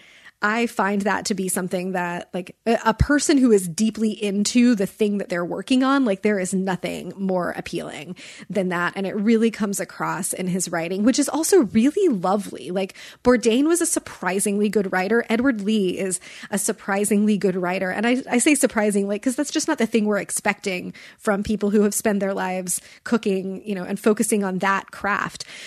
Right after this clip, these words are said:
Um, but there is so, there are, like, lovely sentences that you're like, "Oh, I just didn't see this coming," that, like, the content is so great and fascinating, but also the writing is really,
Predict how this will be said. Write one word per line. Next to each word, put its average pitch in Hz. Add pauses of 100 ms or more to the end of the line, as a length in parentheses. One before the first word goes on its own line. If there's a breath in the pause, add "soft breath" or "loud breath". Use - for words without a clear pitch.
(120 loud breath)
Um, 190
but 202
there 208
is 196
so, 208
there 247
are, 247
like, 208
lovely 247
sentences 208
that 214
you're 233
like, 208
"Oh, 302
I 269
just 240 (220)
didn't 311
see 302
this 294
coming," 208 (340 loud breath)
that, 220 (200)
like, 196
the 208
content 240
is 202
so 196
great 196
and 208
fascinating, 190
but 196
also 220
the 185
writing 180
is 190
really, 185